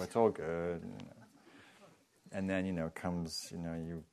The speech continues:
you sleep in and, and then, you know, you get to your breakfast and your mind's like, "Oh, I can't believe you didn't meditate. You're so pathetic. You're such a loser. You said you were gonna meditate every day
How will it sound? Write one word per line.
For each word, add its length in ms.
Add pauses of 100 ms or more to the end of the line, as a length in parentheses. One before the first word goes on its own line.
(140)
you 80
sleep 360
in 360
and, 260
and 200
then, 420
you 80
know, 140
you 140
get 220
to 40
your 80
breakfast 380
and 80
your 100
mind's 340
like, 240
"Oh, 160
I 80
can't 220
believe 460
you 80
didn't 220
meditate. 300
You're 120
so 340
pathetic. 760 (500)
You're 100
such 380
a 80
loser. 640
You 140
said 200
you 60
were 40
gonna 120
meditate 300
every 400
day 460